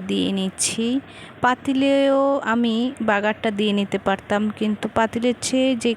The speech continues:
কড়ার মধ্যে আমি তেলটা, উম, মশলাটা ভেজেছি, সেটার মধ্যে দিলে আরও বেশি ভালো হয়। তো এজন্য আমি কড়াইতেই ঢেলে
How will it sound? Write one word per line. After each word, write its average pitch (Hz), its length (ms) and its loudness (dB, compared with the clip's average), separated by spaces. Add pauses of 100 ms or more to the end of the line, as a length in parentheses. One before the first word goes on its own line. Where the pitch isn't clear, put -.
(120)
কড়ার 196 280 2
মধ্যে 202 400 -2
আমি 196 200 0 (100)
তেলটা, 190 400 0 (520)
উম, 190 500 0 (260)
মশলাটা 196 480 2
ভেজেছি, 190 600 0 (220)
সেটার 269 440 -2
মধ্যে 247 280 0
দিলে 247 240 2
আরও 208 120 0
বেশি 208 380 -2 (120)
ভালো 185 320 -2 (100)
হয়। 208 220 0 (1200)
তো 202 120 2 (360)
এজন্য 226 300 2 (280)
আমি 202 240 2 (340)
কড়াইতেই 208 520 2
ঢেলে 202 300 2